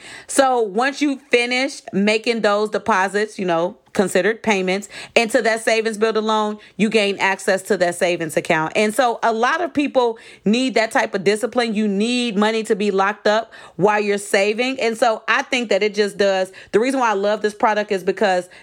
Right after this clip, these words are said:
not only are you creating a savings account, you're also building your credit at the same time. And y'all, you just can't beat that. Like I said, I done been in the financial industry for fourteen years.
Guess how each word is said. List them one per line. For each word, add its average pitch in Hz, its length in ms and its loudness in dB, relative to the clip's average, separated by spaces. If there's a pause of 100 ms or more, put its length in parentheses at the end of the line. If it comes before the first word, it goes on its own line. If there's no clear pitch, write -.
not 220 220 2
only 233 320 0
are 202 160 0
you 202 140 -4
creating 190 440 0
a 185 60 -2
savings 196 400 0
account, 190 340 0
you're 185 120 0
also 180 320 0
building 170 400 0
your 165 100 -2
credit 165 300 -2
at 156 140 -4
the 160 80 -6
same 165 360 0
time. 156 380 0 (360)
And 220 460 0 (180)
y'all, 202 500 2
you 220 260 -2
just 202 360 -2
can't 175 260 -2
beat 180 220 -2
that. 156 320 -2
Like 208 180 2
I 220 60 0
said, 202 260 0
I 220 140 0
done 240 160 -4
been 214 200 -2
in 202 120 -4
the 190 60 0
financial 196 600 0
industry 190 460 -2
for 175 120 0
fourteen 196 500 0
years. 180 340 0